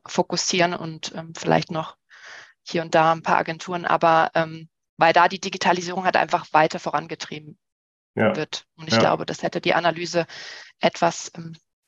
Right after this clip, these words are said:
Speaker 1: ja.
Speaker 2: Ja.
Speaker 1: Also anderes Bild gezeigt.
Speaker 2: Ja, wär, wär auch ein,
Speaker 1: Ja.
Speaker 2: glaub ich, ein komplett anderes Thema und müsste auch, glaub ich, sogar ein
Speaker 1: Mhm.
Speaker 2: eigenes Thema sein,
Speaker 1: Ja.
Speaker 2: äh, für, für diese Branchen.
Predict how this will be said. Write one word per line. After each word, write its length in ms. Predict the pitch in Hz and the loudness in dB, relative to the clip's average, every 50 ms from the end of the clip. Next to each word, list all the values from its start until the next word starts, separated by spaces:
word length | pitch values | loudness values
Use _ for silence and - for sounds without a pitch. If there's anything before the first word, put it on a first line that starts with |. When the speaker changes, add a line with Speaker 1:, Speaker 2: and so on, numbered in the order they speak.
| _ | _
Speaker 1:
ja. 260 | - - 165 160 170 170 _ _ _ _ _ _ _ _ _ _ _ _ _ _ _ - | -8 -6 -6 -6 -6 -8 _ _ _ _ _ _ _ _ _ _ _ _ _ _ _ 2
Speaker 2:
Ja. 260 | 117 117 117 - - - - 175 175 - _ - - - - _ | 4 4 4 2 -2 -8 -10 -10 -10 -12 _ -14 -14 -14 -6 _
Speaker 1:
Also 200 | - 175 180 180 | 2 2 4 4
anderes 440 | 165 - - 185 196 202 165 175 - | 2 4 4 4 4 2 2 0 0
Bild 300 | - - 190 196 190 - | 4 6 6 6 6 4
gezeigt. 600 | - 180 - - 165 151 156 151 - - - - - | -2 -4 -2 0 2 2 2 2 -2 -6 -8 -2 2
Speaker 2:
Ja, 240 | 170 143 139 123 117 | 4 6 6 8 8
wär, 200 | 135 131 143 120 | 6 6 6 6
wär 140 | 135 143 143 | 8 8 8
auch 80 | 127 | 8
ein, 80 | 127 123 | 6 6
Speaker 1:
Ja. 60 | 110 | 6
Speaker 2:
glaub 140 | 120 123 117 | 6 6 6
ich, 100 | 120 120 | 6 4
ein 80 | 123 | 2
komplett 400 | 123 123 113 - - 117 117 117 | 4 2 2 2 4 2 2 4
anderes 320 | - 113 113 107 98 101 - | 4 4 4 4 2 2 2
Thema 260 | - 123 123 120 110 | 4 6 6 6 6
und 80 | 95 113 | 6 6
müsste 200 | 113 120 120 110 | 4 4 4 4
auch, 80 | 98 107 | 4 4
glaub 120 | 110 107 | 6 6
ich, 60 | 101 | 6
sogar 160 | 101 104 101 | 6 6 6
ein 60 | 92 - | 4 4
Speaker 1:
Mhm. 60 | 85 | 2
Speaker 2:
eigenes 340 | 98 110 113 98 90 - - | 2 2 2 2 0 -2 -2
Thema 340 | - 95 90 92 87 87 | 0 0 2 2 2 0
sein, 320 | 87 90 90 90 98 - - - _ _ _ _ - 196 | 0 0 0 0 0 -2 -4 -10 _ _ _ _ -8 -4
Speaker 1:
Ja. 180 | 185 180 185 | -2 0 0
Speaker 2:
äh, 420 | - - - - - _ _ - - | 0 -2 -6 -10 -16 _ _ -14 -4
für, 240 | - - 104 90 | 2 2 2 2
für 120 | - - 92 | 2 0 2
diese 240 | 98 101 98 98 95 | 4 4 6 6 4
Branchen. 520 | - 95 98 101 101 98 101 110 113 - | 6 6 6 6 6 6 4 2 0 -2